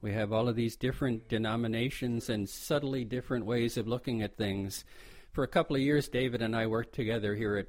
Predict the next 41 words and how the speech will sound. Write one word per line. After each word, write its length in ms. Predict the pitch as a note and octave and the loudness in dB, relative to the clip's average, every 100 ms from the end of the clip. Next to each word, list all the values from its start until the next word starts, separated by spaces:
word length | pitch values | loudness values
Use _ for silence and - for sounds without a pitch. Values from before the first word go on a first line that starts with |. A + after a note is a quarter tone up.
| - | -6
at 200 | A2 - | -6 -4
the 140 | G2 | -4
Creation 520 | F#2+ - A2+ A#2 G#2 | -4 -2 0 0 -2
Expo, 520 | G#2+ - - G2 E2+ F2 | -4 -6 -4 -2 -2 -2
the 280 | F2 F#2 F#2 - - - | -4 -4 -10 -18 -20 -14
Creation 440 | - A2+ A2+ G2 | -6 -4 -4 -2
Museum 440 | F#2 F#2 - G2+ F#2+ | 0 0 0 0 2
here 200 | F#2+ F2+ | 2 0
in 100 | F2 | 0
Camdenton. 680 | G2 F#2 F2+ F2+ G2 F#2+ G#2+ - - - | 0 0 0 -2 -2 -2 -4 -12 -14 0
And 140 | D3+ | 6
we'd 160 | F3+ D#3 | 6 6
have 240 | D3+ C#3+ | 4 4
all 160 | C#3 C#3+ | 2 2
kinds 340 | D#3 E3+ F3+ | 2 2 2
of 100 | D#3 | 0
people 280 | C#3+ B2 A#2 | 0 0 0
come 300 | - B2+ A#2 | 0 0 2
in 140 | A2+ B2 | 2 0
with 160 | A2+ | 0
all 180 | A2 B2 | 0 0
kinds 360 | - B2 C3+ B2+ | 0 0 0 0
of 100 | A2+ | -2
opinions 500 | G#2+ E3 D#3+ A#2+ A2 | 0 2 4 4 2
about 280 | G#2 F#2 | 0 0
stuff. 500 | - G2 E2+ - - - | 0 -2 -2 -10 -16 -8
And 280 | G#2+ G#2+ G#2+ | -2 -2 0
many 220 | B2 F#3 | 2 2
of 120 | C#3+ | 2
them 100 | B2+ | 4
were 100 | B2 | 2
Christians. 680 | C3+ E3 - C3 F2 - - - | 2 0 0 -4 -4 -10 -14 -12
Christians 560 | - G#2+ - A2 A2 G#2+ | -2 -2 -2 -2 -2 -2
believe 460 | A2+ A2+ A#2 A#2 | -2 0 0 0
that 320 | A2+ A#2+ A#2 - | 0 -2 -2 0
God 320 | A2 B2 A#2+ | 2 2 4
used 320 | B2 A#2+ - | 2 2 2
evolution. 800 | B2+ B2 B2 C#3 A2+ G2+ F#2 F#2 | 2 2 -2 -2 -4 -2 -2 -4
Some 340 | - G#2 G#2+ | -2 0 0
believe 440 | G#2 G#2+ A2+ A2+ G2+ | 0 0 2 0 2
that 280 | G#2+ G#2 | 0 0